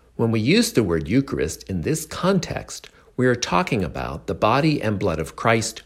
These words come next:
which we receive during Mass. We should never fail to thank God for this miracle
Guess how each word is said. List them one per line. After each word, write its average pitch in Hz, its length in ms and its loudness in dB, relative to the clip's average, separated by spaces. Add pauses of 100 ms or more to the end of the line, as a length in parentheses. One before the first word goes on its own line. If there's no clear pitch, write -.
(100)
which 160 280 2
we 147 120 6
receive 117 580 2
during 85 340 0
Mass. 82 480 -8 (800)
We 139 100 4
should 160 220 6
never 185 200 8
fail 165 300 6
to 135 140 0
thank 147 340 0
God 147 320 2
for 104 80 0
this 90 260 -2
miracle 110 520 2